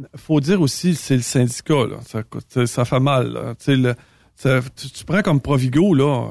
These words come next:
Écoute, t'avais une convention collective, là, en béton armé, là. T'étais pas capable de rien faire. Euh, t'étais pas capable de bouger. Fait que, tu sais, à un moment donné, la compagnie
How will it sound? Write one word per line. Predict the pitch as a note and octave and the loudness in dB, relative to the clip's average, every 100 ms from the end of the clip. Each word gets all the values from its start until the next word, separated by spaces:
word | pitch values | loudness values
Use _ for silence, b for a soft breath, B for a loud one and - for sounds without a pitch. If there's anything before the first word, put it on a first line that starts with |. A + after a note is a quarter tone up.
| A#2+ | -8
Écoute, | - - - | -4 -6 -2
t'avais | C3+ C3 | 0 2
une | E3+ | 2
convention | C#3+ C3+ B2+ B2 | 2 0 0 0
collective, | D3+ B2 A2+ - F#3+ E3 | 0 0 -2 -2 0 2
là, | C3 C#3+ | 2 2
en | A#2+ | 2
béton | B2 C#3 E3+ D#3+ | 0 0 2 2
armé, | C3 A#2+ F3 | 0 0 0
là. | G3 D3+ | 2 0
T'étais | - C3 - | -4 -10 -4
pas | C#3+ F#3 | -2 0
capable | D#3+ G3+ | 2 2
de | D#3 | 4
rien | C3+ E3 C3+ | 4 2 0
faire. | - D#3 F#3 C3+ | 0 0 0 -2
Euh, | A#2+ A#2 B2 A#2+ - B2+ - | -4 -6 -6 -8 -6 -6 -2
t'étais | D3 D3+ | 0 0
pas | F#3 | 0
capable | E3 F3+ D3 | 2 0 0
de | C#3 | 0
bouger. | E3+ E3+ C3 E3+ G#3 B B B B B B - | 2 2 4 2 0 B B B B B B -6
Fait | - B2 | -2 0
que, | C#3 B2+ | 0 0
tu | |
sais, | - A3+ | 2 2
à | |
un | E3 | 4
moment | E3+ A3 | 4 4
donné, | G3+ D#3+ F#3 G#3+ | 4 4 4 4
la | F#3 D3 C#3 | 4 2 2
compagnie | E3+ E3+ F3 A3 | 0 0 0 0